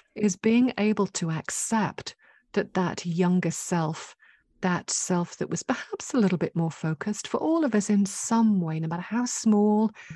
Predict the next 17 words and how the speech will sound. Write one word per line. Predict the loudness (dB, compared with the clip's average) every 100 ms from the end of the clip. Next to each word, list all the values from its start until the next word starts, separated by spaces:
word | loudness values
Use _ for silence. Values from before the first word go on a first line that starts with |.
| -20 _
on | -4 -2
image, | 2 2 2 0 -2
on, | -4 -2 -4 -4
you | -4
know, | -4
cultural | -8 -8 -6 -2 0
expectations | 0 -4 -10 -12 _ -4 -2 -2 -2 -2 -4
of | -10 -4
beauty | -2 -2 -2
and | -2 -2
so | -2 -2
on, | -2 0
and | -2
to | 0
embrace | 0 2 0 0 -2 -4
this | -6 -6
concept | -2 0 0 0 -6